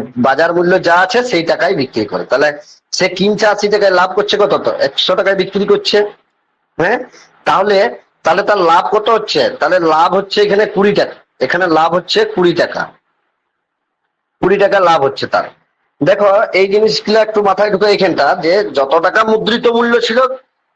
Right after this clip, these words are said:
তার টোয়েন্টি পার্সেন্ট ছাড়ে সে কিনছে, মানে আশি টাকায় সে কিনছে। এরপর মুদ্রিত মূল্যেই বিক্রি করছে। মুদ্রিত মূল্য মানেই বলা হয় কি? এমপি, মার্কেট প্রাইস বা বাজার মূল্য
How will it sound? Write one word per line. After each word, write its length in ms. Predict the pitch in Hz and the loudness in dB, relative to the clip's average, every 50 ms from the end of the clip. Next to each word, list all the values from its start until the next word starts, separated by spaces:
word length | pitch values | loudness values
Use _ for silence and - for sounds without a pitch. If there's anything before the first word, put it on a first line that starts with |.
| - | -2
তার 140 | - 175 160 - - | 0 0 0 0 0
টোয়েন্টি 300 | 185 180 180 185 175 208 | 0 0 0 2 0 0
পার্সেন্ট 320 | 208 202 180 - 226 - - | 0 0 0 -2 -2 -4 -2
ছাড়ে 200 | - 175 165 175 180 | 0 0 0 0 -2
সে 140 | - - 185 | -2 -2 -4
কিনছে, 460 | 170 - 156 147 160 175 170 - 214 240 277 269 - - _ _ _ _ _ _ - | -2 0 0 2 2 2 2 2 2 2 2 0 -4 -10 _ _ _ _ _ _ -2
মানে 140 | - 151 175 | 0 0 2
আশি 280 | - 165 196 - - 226 | 2 0 0 0 -2 -2
টাকায় 260 | 214 233 208 226 214 - | -2 0 0 0 0 0
সে 80 | 202 175 | -2 -2
কিনছে। 380 | 160 160 139 127 - - 98 87 - - - _ _ _ - | 0 0 -2 -2 -2 -2 -4 -4 -4 -8 -18 _ _ _ -2
এরপর 300 | - 165 185 180 208 220 190 | 0 0 0 0 -2 -2 0
মুদ্রিত 520 | 175 170 175 175 156 151 156 208 233 233 247 | 0 0 0 0 -2 -2 -2 -2 -2 0 0
মূল্যেই 460 | 247 226 220 214 214 214 220 240 247 240 | 0 2 2 0 2 2 2 2 2 2
বিক্রি 340 | 233 220 - - 208 202 220 | 0 -2 -2 -2 -2 0 2
করছে। 280 | 214 208 - - - 180 | 2 2 0 0 -2 0
মুদ্রিত 500 | 170 180 190 180 160 165 196 226 226 233 | 0 0 0 -2 -2 -2 -2 -2 0 0
মূল্য 340 | 233 226 214 208 208 208 214 226 | 0 2 2 2 2 2 2 2
মানেই 420 | 226 220 196 180 185 208 226 240 240 | 2 2 2 2 2 2 2 2 2
বলা 220 | 226 214 208 208 185 | 2 2 4 2 2
হয় 220 | 170 190 190 185 - | 2 0 0 -2 -2
কি? 120 | 180 202 233 262 254 247 - - | -2 -2 0 0 -2 -2 -2 -2
এমপি, 420 | 160 165 175 175 175 170 202 202 165 131 | 0 0 2 0 0 0 0 0 0 2
মার্কেট 380 | 127 135 151 151 - 190 185 - - | 2 0 0 0 -2 -4 -4 -4 -2
প্রাইস 380 | 160 156 156 165 175 175 165 - - _ _ _ _ _ _ _ _ _ _ _ _ _ _ - | 0 0 2 2 0 0 -2 -4 -14 _ _ _ _ _ _ _ _ _ _ _ _ _ _ -4
বা 100 | 156 160 | -2 0
বাজার 360 | - 160 151 156 156 175 175 175 | 2 2 2 2 2 2 2 2
মূল্য 280 | 175 175 180 185 190 | 2 2 2 2 2